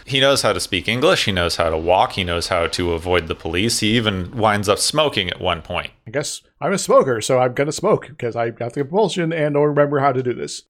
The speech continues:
Speaker 2: I remember, or, or it just seems like it makes sense or something like that. Sort of the, the smoker's compulsion.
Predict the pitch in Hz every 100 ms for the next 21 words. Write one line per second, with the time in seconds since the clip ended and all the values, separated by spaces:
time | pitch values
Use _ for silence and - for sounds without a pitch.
0 | - 123 135 135 131 123 - 147 147 165
1 | - 196 - - - 156 151 147 156 151
2 | - - - - - 156 131 - 131 -
3 | - - 143 123 120 120 113 - _ _
4 | _ 151 143 127 127 117 127 - 76